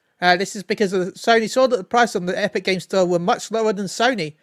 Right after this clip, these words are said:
and thus they forced to match the game's price on all platforms. This is both good and bad news for different countries,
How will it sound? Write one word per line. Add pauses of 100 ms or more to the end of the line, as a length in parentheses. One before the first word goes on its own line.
(220)
and
thus
they
forced
to
match
the
game's
price
on
all
platforms. (140)
This
is
both
good
and
bad
news
for
different
countries,